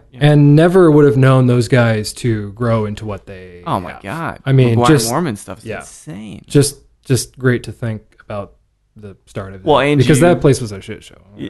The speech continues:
Speaker 1: for sure.
Speaker 2: <laughs>
Speaker 1: Well, and I remember years later, which we'll get to at some
Speaker 2: Mm-hmm.
Speaker 1: point, you're at
Speaker 2: Mm-hmm.
Speaker 1: Jeffrey's too.
Speaker 2: Uh, that's true.
Speaker 1: Right.
Speaker 2: That's true.
Speaker 1: So that's a good
Speaker 2: Yes.
Speaker 1: connection to make. How
Speaker 2: Yes.
Speaker 1: was that experience at Lambert's? Very
Speaker 2: Um,
Speaker 1: Texas experience, I
Speaker 2: yeah,
Speaker 1: think.
Speaker 2: very Texas, and it was definitely, definitely jarring for me.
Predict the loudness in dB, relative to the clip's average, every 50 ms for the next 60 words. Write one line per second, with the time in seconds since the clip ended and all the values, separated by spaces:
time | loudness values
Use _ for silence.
0 | -16 -20 -12 -8 -8 -2 0 2 2 2 2 0 0 0 0 0 2 2 2 2
1 | 2 0 0 -2 -2 -2 -2 -4 -2 -2 -2 0 2 0 0 0 0 -2 -2 -2
2 | 0 -2 -2 -2 -4 -6 -10 -14 -16 -20 -20 -6 -6 -6 -4 -4 -8 -10 -10 -2
3 | 2 2 4 4 4 2 0 -2 -6 -10 -14 -16 -8 -4 0 0 0 0 -2 -6
4 | -14 -20 _ _ -14 -14 -14 -14 -20 _ _ _ 0 2 2 2 2 2 2 2
5 | 2 2 -2 -8 -12 -6 -4 -4 -4 -2 0 2 2 2 2 -2 -4 -4 -8 -12
6 | -16 -18 -8 -4 -4 -4 -4 -6 -10 _ _ _ -8 -6 -6 -8 -10 -12 -16 -18
7 | -20 -18 -18 -16 -16 -16 -16 -8 _ -2 -2 -2 -2 -2 -2 -2 -2 -4 -6 -12
8 | -12 -10 -10 -10 -10 -12 -14 _ _ _ _ _ _ _ _ _ -8 -6 -6 -8
9 | -8 -8 -8 -8 -8 -10 -12 -10 _ 0 2 4 4 4 4 4 4 2 2 0
10 | -2 -4 -10 -14 -14 -16 -16 -20 -20 -20 -20 -20 _ _ _ _ -20 -20 -20 -4
11 | 0 2 2 2 4 4 2 2 2 2 0 0 0 -2 -4 -4 -4 -6 -2 0
12 | 2 2 4 2 2 2 2 2 2 2 2 2 2 0 0 0 -2 -4 -2 0
13 | 0 2 2 2 0 -2 -2 -4 -4 -4 -4 -6 -8 -8 -8 -8 -6 -6 -6 -8